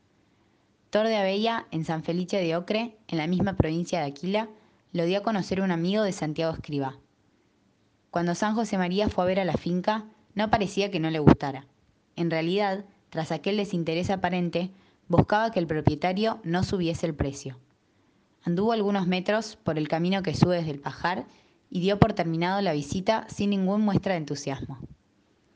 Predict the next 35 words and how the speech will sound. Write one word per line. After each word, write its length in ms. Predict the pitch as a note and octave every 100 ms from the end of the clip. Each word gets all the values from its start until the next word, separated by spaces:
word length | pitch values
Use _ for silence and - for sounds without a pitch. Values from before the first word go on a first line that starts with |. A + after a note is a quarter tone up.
| _ _ _ _
Ya 160 | - G3+
en 80 | A3
el 140 | G#3+
coche 440 | G#3+ G#3+ B3+ C4 -
nos 160 | E3+ -
preguntó 460 | E3 E3 E3 G3+
qué 120 | G#3
nos 160 | A3 G3
había 260 | E3 E3+ E3+
parecido. 540 | D3+ C#3+ D3+ C#3 C#3+ - _ _ _ _ _ _ _ _
Con 180 | - E3+
su 100 | -
actitud 540 | E3 F3+ F3 G#3+ B3 -
había 260 | E3+ F#3+ G#3+
conseguido 460 | F#3 E3 E3+ F#3+
que 80 | G3
el 80 | E3+
propietario 680 | D#3+ D#3 D#3 F3+ F#3+ A3 A3
no 120 | F#3
alzase 440 | F#3+ F#3 G3 F#3+ G#3
el 100 | -
precio 280 | F3 F#3+
de 60 | F3
la 120 | D3
casa. 400 | D3 C#3+ - - - _ _ _ _ _ _ -
También 300 | F3 G#3 A3+
nosotros 480 | G#3+ G#3+ A3 A#3
estábamos 400 | E3 F3 F#3 E3+
convencidos 540 | - D#3 C#3+ C#3 F#3 F#3+
de 120 | C#3+
que 100 | C#3+
no 100 | D3+
le 100 | E3+
había 200 | D#3 D#3
gustado, 520 | C#3 C#3 D3+ C3 C3